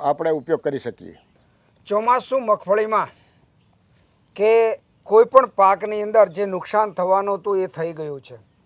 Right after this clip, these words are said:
Speaker 2: હવે એવું બનશે કે મગફળી છે એ બે તબક્કા પડી ગયા.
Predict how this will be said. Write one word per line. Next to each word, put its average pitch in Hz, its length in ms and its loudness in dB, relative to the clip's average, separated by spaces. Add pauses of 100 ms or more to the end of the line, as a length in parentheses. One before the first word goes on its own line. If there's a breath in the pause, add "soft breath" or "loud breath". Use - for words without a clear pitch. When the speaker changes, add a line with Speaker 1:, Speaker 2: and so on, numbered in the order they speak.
(720)
Speaker 2:
હવે 220 240 12 (480)
એવું 254 240 4
બનશે 233 420 4
કે 226 220 0
મગફળી 196 520 2
છે 220 220 2 (520)
એ 190 80 -4
બે 233 240 10
તબક્કા 220 440 4
પડી 185 260 -4
ગયા. 220 220 4